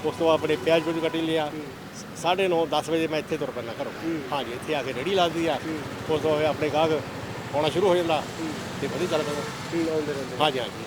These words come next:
Speaker 2: ਕਿੰਨੇ ਕੁ ਵਜੇ ਤੱਕ ਹੁੰਦੇ ਹੋ? ਕੀ ਟਾਈਮਿੰਗ ਹੁੰਦੀ?
Speaker 1: ਮੇਰਾ ਹੈਗਾ ਟਾਈਮ ਜੀ ਸਵੇਰੇ ਗਿਆਰਾਂ ਤੋਂ ਲੈ ਕੇ ਸ਼ਾਮ ਸੱਤ ਵਜੇ ਤੱਕ।
Speaker 2: ਹੂੰ।
Speaker 1: ਜੇ ਮ-, ਜਿਹੜਾ ਮਾਲ ਹੈਗਾ,
Speaker 2: ਹੂੰ।
Speaker 1: ਪਹਿਲਾਂ ਵਿਕ ਗਿਆ, ਫਿਰ ਸਾਢੇ ਛੇ ਵੀ ਭੱਜੀਦਾ।
Speaker 2: ਅੱਛਾ।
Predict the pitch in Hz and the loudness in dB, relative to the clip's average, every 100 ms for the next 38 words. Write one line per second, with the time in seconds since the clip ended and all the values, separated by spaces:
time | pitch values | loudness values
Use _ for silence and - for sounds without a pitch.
0 | - 190 190 185 180 175 170 160 131 127 | -6 -2 0 0 -2 -2 -4 -4 -6 -6
1 | 165 160 143 139 139 113 - 156 196 254 | -6 -4 -4 -4 -6 -8 -6 2 6 8
2 | 240 269 233 220 233 262 - 185 196 214 | 8 8 6 4 2 0 2 4 6 6
3 | 220 220 - 156 160 185 208 214 220 180 | 6 4 4 6 8 10 8 8 6 6
4 | 156 185 170 - 143 147 156 170 160 - | 2 0 -2 0 2 4 4 2 -2 -2
5 | - 139 131 139 - 160 156 147 131 - | -2 -2 -4 -4 -6 -8 -6 -8 -10 -16
6 | - - 180 175 - - - - - - | -12 0 2 2 -4 -12 -18 -18 -16 -6
7 | 196 208 147 139 214 202 202 175 117 - | -2 -2 0 2 6 6 6 4 2 -10
8 | 156 139 - 208 269 240 175 156 170 196 | -12 -12 -4 0 2 2 2 0 0 2
9 | 180 170 123 - - - 170 156 220 185 | 2 0 -2 -10 -6 -2 2 6 6 6
10 | 196 208 165 160 147 - 165 160 180 143 | 4 4 2 -2 -4 -6 -6 -4 -2 -2